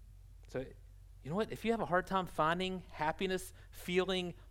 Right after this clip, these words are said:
blessed, if it constantly seems to escape you, the core issue is you need to break an allegiance.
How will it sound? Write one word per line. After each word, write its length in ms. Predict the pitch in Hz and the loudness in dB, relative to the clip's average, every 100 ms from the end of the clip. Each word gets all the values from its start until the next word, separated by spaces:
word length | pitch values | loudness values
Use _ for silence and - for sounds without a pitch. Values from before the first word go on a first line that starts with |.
| - | -8
blessed, 500 | 131 139 170 202 - 156 | 4 8 8 6 2 -2
if 140 | 143 | 0
it 140 | 147 | -2
constantly 540 | - 175 190 - 190 180 | 2 4 4 4 0 0
seems 380 | - 185 185 - | 0 -2 -2 0
to 160 | 156 | 0
escape 420 | 143 - 190 196 | 0 0 0 2
you, 180 | 135 143 - - - | -2 -4 -6 -14 0
the 120 | 160 | 0
core 480 | - - 233 277 285 | 2 8 10 12 10
issue 520 | 233 294 294 254 202 | 10 6 8 6 8
is 280 | 156 170 185 - - | 8 8 4 -2 -8
you 360 | 147 208 247 247 | 2 6 6 6
need 200 | 226 - | 4 0
to 100 | 156 | -4
break 560 | - 175 202 214 - - - | 4 10 10 8 0 -12 0
an 120 | 185 | 4
allegiance. 760 | 170 185 226 170 156 - - | 6 6 4 4 0 -2 -12